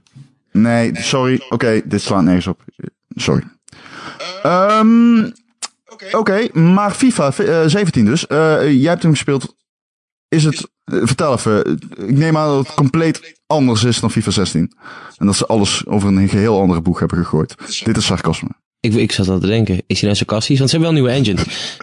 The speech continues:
Speaker 2: hebben die Battlefield engine namelijk.
Speaker 1: Ze hebben een nieuwe engine, ja.
Speaker 2: Ja, ik zei,
Speaker 1: Ja,
Speaker 2: vertel
Speaker 1: ja,
Speaker 2: ik
Speaker 1: ik,
Speaker 2: wel een
Speaker 1: ik had
Speaker 2: paar
Speaker 1: hem
Speaker 2: dingen
Speaker 1: gespeeld
Speaker 2: volledig
Speaker 1: en na vijf
Speaker 2: op,
Speaker 1: minuten
Speaker 2: op
Speaker 1: dacht ik... Oh, sorry, vertel. Ja, sorry. Ja.
Speaker 2: Nee, wat wou je zeggen? Ik was heel benieuwd.
Speaker 1: Ik, nou, ik wilde zeggen,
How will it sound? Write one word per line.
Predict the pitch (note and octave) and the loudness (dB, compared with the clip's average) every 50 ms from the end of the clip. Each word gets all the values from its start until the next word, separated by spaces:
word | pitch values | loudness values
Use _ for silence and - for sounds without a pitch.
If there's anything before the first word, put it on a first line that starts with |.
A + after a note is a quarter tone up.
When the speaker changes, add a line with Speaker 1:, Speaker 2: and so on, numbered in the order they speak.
| - - | -2 0
Speaker 2:
hebben | - G2 B2 | 0 2 2
die | C3 C#3 | 2 0
Battlefield | C#3+ C#3 - C3 A#2 A2+ A#2 | 0 0 0 0 0 2 2
engine | A#2+ A2+ G#2+ G2 | 2 2 2 2
namelijk. | G2+ G2 G2+ G2+ G2 G#2+ G#3+ - | 0 2 2 0 0 0 -2 -2
Speaker 1:
Ze | - E3 | -2 -2
hebben | F#3 B3 B3+ A3 | 0 0 0 2
een | E3+ C#3+ | 2 2
nieuwe | C#3 A#2 G#2+ | 2 2 2
engine, | A#2+ F3+ A#2+ G2 G2 F2+ - - - | 2 2 2 2 0 -2 -4 -4 -4
ja. | A#2 A2+ G2+ F2+ - | -2 0 0 0 -2
Speaker 2:
Ja, | - E3+ D3 G#2+ F2+ - - - - | -2 -2 -2 -2 -4 -8 -12 -10 -6
ik | A2 D3+ E3+ | -4 -2 -2
zei, | - A3 | 0 0
Speaker 1:
Ja, | G3 - | -2 -2
Speaker 2:
vertel | - A3 G3 | -2 -2 0
Speaker 1:
ja, | - | 0
Speaker 2:
ik | A2+ | 0
Speaker 1:
ik, | A#2 E3+ | 0 0
Speaker 2:
wel | G3 G#3 | 0 0
een | G3 | 0
Speaker 1:
ik | C3+ | 0
had | - - | 0 0
Speaker 2:
paar | |
Speaker 1:
hem | D3 | 2
Speaker 2:
dingen | C3+ - C#3+ | 2 2 2
Speaker 1:
gespeeld | B2+ - - G3+ | 2 2 2 2
Speaker 2:
volledig | C3 C3+ C#3+ - | 2 0 0 0
Speaker 1:
en | D#3+ D#3 | 0 0
na | D3 | 0
vijf | A2 C#3+ D#3 F#3+ A3 - | 0 0 0 0 2 2
Speaker 2:
op, | G#3+ | 2
Speaker 1:
minuten | G#3 G#3 A2 C3 | 2 2 2 0
Speaker 2:
op | F#3 | 0
Speaker 1:
dacht | F3 F#3 F#3 - - | 0 -2 -2 -2 -4
ik... | D#3 - _ _ _ _ _ _ _ _ _ _ _ _ - - | -8 -8 _ _ _ _ _ _ _ _ _ _ _ _ -14 -6
Oh, | - A2+ A#2 F#2+ | -2 -2 0 0
sorry, | - G#2+ F#2 E2+ | 0 -2 -2 -2
vertel. | - - B2+ G2+ - | -2 -2 -2 -2 0
Ja, | - G#2 G2+ - | 0 0 -2 -2
sorry. | - - B2+ G2 F2 - - | -2 -2 -2 -2 -2 -2 -2
Ja. | - B2 | -2 0
Speaker 2:
Nee, | F3 F#3 F#3+ G3 | 0 0 0 0
wat | G3 F#3 | 0 0
wou | F3+ F3+ D#3 | 0 0 0
je | B2 | 2
zeggen? | A#2 G#2 G2+ B2+ | 0 0 0 -2
Ik | F3+ - | -2 0
was | - A#2 | 0 2
heel | A#2 G#2 | 2 2
benieuwd. | F#2+ F#2 - E3+ - _ _ _ _ _ _ _ - - - - - | 2 0 0 -2 -6 _ _ _ _ _ _ _ -20 -20 -20 -12 -4
Speaker 1:
Ik, | - - G#3 | -2 0 0
nou, | G3+ G#3+ G#3+ F3+ | 2 2 4 4
ik | - | 4
wilde | A#3+ C4 B3 A3+ | 4 2 2 2
zeggen, | F3+ - C4+ C4 G3+ G3+ G#3 | 2 2 0 0 0 0 0